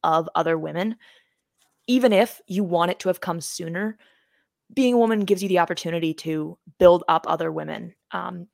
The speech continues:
just by virtue of the society that we live in. So I think that it's really cool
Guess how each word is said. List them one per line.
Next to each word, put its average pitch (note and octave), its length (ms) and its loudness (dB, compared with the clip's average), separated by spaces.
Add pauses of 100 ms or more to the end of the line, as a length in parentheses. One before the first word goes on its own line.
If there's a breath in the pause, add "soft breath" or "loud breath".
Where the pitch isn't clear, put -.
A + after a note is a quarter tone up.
just G3+ 240 2
by F#3 120 0
virtue E3 360 -2
of D#3+ 80 -2
the E3 80 -4
society D3+ 400 -8
that E3 100 -4
we E3 80 -8
live - 200 -8
in. - 160 -12
So F#3 140 -6
I E3+ 100 0
think F#3+ 200 -6
that E3+ 80 -2
it's E3 160 -8
really G3 260 0
cool E3+ 420 -4